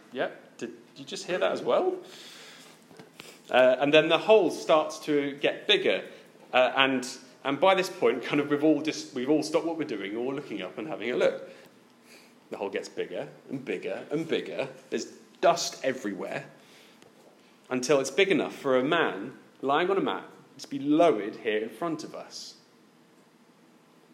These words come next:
By this point, I would imagine some of us will be phones out, recording it, 'cause it'd be like, "What on earth is this going, what on earth is going on?"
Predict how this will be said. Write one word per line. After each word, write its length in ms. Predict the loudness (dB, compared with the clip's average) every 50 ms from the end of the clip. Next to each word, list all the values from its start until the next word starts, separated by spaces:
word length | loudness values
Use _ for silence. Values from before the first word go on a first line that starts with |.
| _ _ _ _ -12
By 140 | -10 -6
this 180 | -4 -6 -6 -6
point, 380 | -6 -2 0 2 2 2 2 4
I 60 | 4
would 120 | 4 4
imagine 400 | 4 2 2 2 0 0 -4 -4
some 180 | -2 -2 -2 -2
of 120 | 0 0
us 180 | 0 0 0 -2
will 100 | -6 -4
be 240 | -2 -4 -2 -4 -6
phones 460 | -4 2 4 4 4 4 2 2 0
out, 420 | 2 4 4 2 2 -2 -6 -8
recording 460 | -8 -2 2 4 4 4 4 2 0
it, 180 | 2 0 0 -2
'cause 200 | -6 -10 -8 -8
it'd 160 | -8 -8 -8 -6
be 100 | -4 -2
like, 180 | -2 0 2
"What 160 | 4 4 4
on 80 | 6 4
earth 140 | 2 2 0
is 120 | -2 -4
this 120 | -4 -6 0
going, 460 | 2 4 4 4 4 0 -4 -4 -2
what 140 | -2 0 0
on 100 | 0 0
earth 140 | -2 -2
is 60 | -4 -2
going 260 | 0 2 2 2 0
on?" 240 | -2 -4 -6 -8